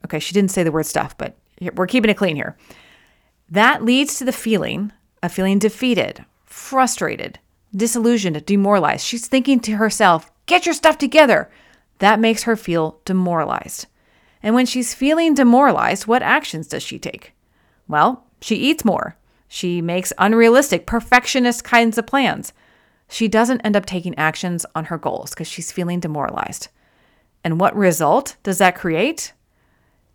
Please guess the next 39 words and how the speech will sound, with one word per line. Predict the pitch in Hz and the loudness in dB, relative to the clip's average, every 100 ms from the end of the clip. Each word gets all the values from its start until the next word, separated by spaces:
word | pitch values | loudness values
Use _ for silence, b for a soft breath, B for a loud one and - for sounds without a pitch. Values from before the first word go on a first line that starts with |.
| - | 0
It | 285 | 0
guarantees | 285 277 311 285 349 302 277 | 4 6 6 6 6 6 4
that | 294 | 0
she | 294 294 | 0 2
does | 302 262 | 4 6
not | 233 320 302 - | 6 8 6 6
get | 254 | 2
her | 240 285 | 4 2
stuff | - 339 359 | 4 2 4
together. | 214 165 - - _ b b b b b | 0 0 -2 -10 _ b b b b b
And | - 208 | -2 2
so | 254 | 4
it | 240 | 4
kind | - 285 | 2 0
of | 294 262 | 0 0
creates | 226 208 214 | 0 2 2
this, | - 180 - - b b b | 0 0 -2 -6 b b b
this | 180 165 | -6 -6
backwards | 185 _ 196 214 220 202 175 | -10 _ 4 4 4 0 0
loop | 156 185 - - - | 0 0 0 -6 -2
that | 170 | 0
ends | - 185 180 | 0 0 0
you, | 180 - | -2 0
that | 185 - | -2 -2
keeps | 214 196 - | -4 -4 -6
you | 180 185 | -4 -4
stuck | - - 175 - | -2 4 4 2
in | - | -6
the | 156 | -6
cycle. | - 160 - - _ b b b b | -2 -2 -2 -10 _ b b b b
So | - 180 | -4 0
noticing | 180 196 269 320 302 277 | 2 2 2 0 2 2
that | 233 190 - | 4 2 2
thought, | 226 180 - | 2 2 0
like, | 117 - - | -12 -12 -4
"Get | 330 311 | -2 0
your | 339 | -2
stuff | - 285 | 2 2
together," | 277 220 185 151 | 2 2 2 0